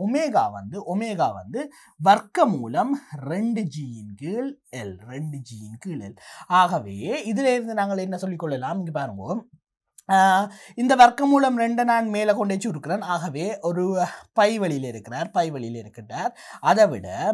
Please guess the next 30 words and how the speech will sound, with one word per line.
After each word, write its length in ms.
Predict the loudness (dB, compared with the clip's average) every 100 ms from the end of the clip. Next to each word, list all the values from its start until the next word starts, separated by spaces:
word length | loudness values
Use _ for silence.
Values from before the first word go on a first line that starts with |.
| 0
மேலே 380 | 2 6 6 6
என்ன 140 | 0 -2
இருக்கிறார்? 320 | -2 0 0
ஒரு 100 | 0 2
வர்க்கமூலம் 600 | 2 2 -2 0 0 -2 -2
ரெண்டு 200 | -2 -4
இருக்கிறார், 360 | -8 -8 -6 -2
வர்க்கமூலம் 500 | -4 -2 -2 -2 -4 -4
ரெண்டு 200 | -6 -8
இருக்கிறார். 480 | -12 -14 -4 4 4 2 -12 4 6
அதை 140 | 8 6
விட 140 | 4 2
இந்த 140 | 0 4 4
எல் 140 | 4 2 0
மேல 240 | 0 -2 -4
போவார், 540 | -12 -8 2 4 4 0
இங்க 240 | -8 -2 -2 -4 _ -10 -8
ஜி 140 | -6 -6 -10
வருவார், 340 | -14 -18 -16 -12
ஜி 120 | -8 -8 -10
வருவார், 340 | -16 -16 -12 -10
ரைட். 200 | -12 -14 -20 -20 _ _ _ _
சரி, 160 | -8 -8 4
அடுத்ததா, 400 | 4 6 6 8 10 10 6 4
ஆ, 40 | 6 6 4 -2 -4 2
நாங்கள் 360 | 4 4 4 2 0
துணிக்கைன 460 | -2 -2 -2 -2 0 0
வீச்சத்தை 380 | 0 0 -2 -4
பற்றி 140 | -8 -12
கேட்டிருக்கோம். 480 | -18 -20 -20 _